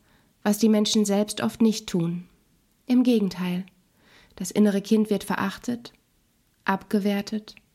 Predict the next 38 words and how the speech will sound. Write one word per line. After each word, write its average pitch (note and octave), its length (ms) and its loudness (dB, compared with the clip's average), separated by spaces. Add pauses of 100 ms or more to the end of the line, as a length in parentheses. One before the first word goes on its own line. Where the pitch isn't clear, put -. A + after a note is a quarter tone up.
(240)
eingesperrt, G3+ 840 -2 (600)
wie A3+ 100 2
ein A#3 180 4
Dämon F#3+ 360 0
behandelt. E3+ 580 -6 (1160)
Wenn F3 140 2
es F3+ 220 -2
rauskäme, E3+ 760 -2 (200)
ich - 160 -2
es F3+ 160 2
sehen G#3 320 2
und F3 160 -2
ihm F#3 160 2
zuhören D#3+ 680 0
würde, D#3+ 340 -4 (320)
dann B3 120 2
laufe G3 240 2
ich F3+ 120 -2
ja F#3+ 60 0
Gefahr, G3 400 0
wieder G3+ 220 0
all D4+ 120 2
das D4+ 160 -4
zu - 120 -2
erleben, C4 480 0 (220)
all D4 180 0
das C#4+ 180 -2
zu C#4 120 0
fühlen B3 340 2
und G3 160 2
durchzumachen, A3 600 2
was G#3 140 2
ich - 100 -4
in G#3+ 60 4
meiner G#3+ 200 2
Kindheit G#3 440 -2
durchmachen E3 440 0
musste. E3 340 -4